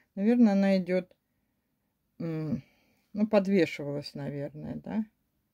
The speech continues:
Может быть, в браслете. Не знаю. Вот так вот. Пусть будет. Вот ещё одна бусина. А, вот высыпается. Видите, откуда? Щас давайте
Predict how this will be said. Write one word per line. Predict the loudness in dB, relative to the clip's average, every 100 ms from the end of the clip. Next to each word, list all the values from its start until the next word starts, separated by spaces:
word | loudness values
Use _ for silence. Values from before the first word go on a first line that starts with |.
| _ _ _ _ _ _ _ _ -4
Может | -2 -2
быть, | -4 -8
в | -6
браслете. | -4 -6 -6 -6 -6 -8 -12 _ _
Не | -14 -14
знаю. | -10 -4 -4 -4 -10 _ _ _ _ _ _ _ _ _ -20 -14
Вот | -12 -8
так | -8 -8 -10
вот. | -18 -8 -8 -8 _ _ _ _ _ _ _ _ _ -16
Пусть | -16 -16
будет. | -20 -12 -10 -10 -16 -20 _ -20 -18 -18 -20 -20 _ _ _ -20 _ _
Вот | -18 -16
ещё | -14 -10
одна | -8 -8
бусина. | -10 -14 -16 -16 -18 -12 -8 -8 _
А, | -14 -8
вот | -6 -6
высыпается. | -8 -12 -12 -4 0 0 -2 -4
Видите, | -2 -2 -2 -2
откуда? | -2 -6 -12 -10
Щас | -10 -12 -8
давайте | -4 -4